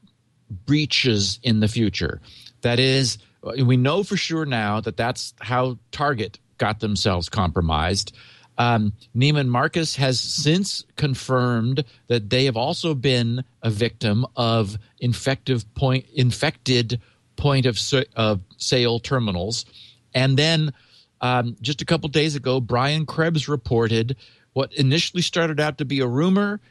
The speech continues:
that he, that, that, that the, the chain Michaels, which is an arts and framing chain, big chain, I guess sort of in the Southeast, eleven hundred branch chain.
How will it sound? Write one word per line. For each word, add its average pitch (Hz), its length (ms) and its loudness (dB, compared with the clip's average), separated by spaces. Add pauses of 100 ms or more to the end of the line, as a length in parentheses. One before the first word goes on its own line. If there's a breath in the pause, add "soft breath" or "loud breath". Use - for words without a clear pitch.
(140 soft breath)
that 123 120 0
he, 123 320 2
that, 127 180 -2 (220)
that, 131 200 0 (360)
that 113 220 -2 (200)
the, 113 320 0 (100)
the 113 180 2
chain 160 480 0
Michaels, 117 840 0 (200 loud breath)
which 135 160 -2
is 113 140 2
an 113 120 2
arts 143 360 -2
and 120 160 -2
framing 135 640 0
chain, 95 640 0
big 175 400 -2
chain, 160 340 2
I 98 100 0
guess 117 200 -2
sort - 160 -2
of 170 80 -2
in 151 80 -4
the 127 80 0
Southeast, 147 720 -2 (240 soft breath)
eleven 156 320 0
hundred 147 480 -2
branch 123 520 -2
chain. 107 580 0